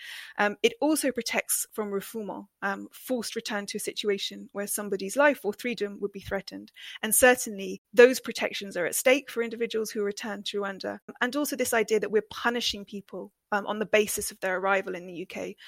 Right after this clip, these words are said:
something that's potentially indirectly discriminatory on the grounds of race.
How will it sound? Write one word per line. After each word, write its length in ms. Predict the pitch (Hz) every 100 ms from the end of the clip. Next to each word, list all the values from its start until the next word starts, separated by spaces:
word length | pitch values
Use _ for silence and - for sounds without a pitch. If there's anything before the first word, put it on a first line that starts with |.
| -
something 260 | - 208 226
that's 140 | -
potentially 500 | 214 - 208 - 196
indirectly 520 | 208 202 185 202 196
discriminatory 760 | - - 190 151 196 - 170 185 -
on 140 | 190
the 60 | 190
grounds 540 | 196 180 185 185 - -
of 140 | 180
race. 400 | 185 180 -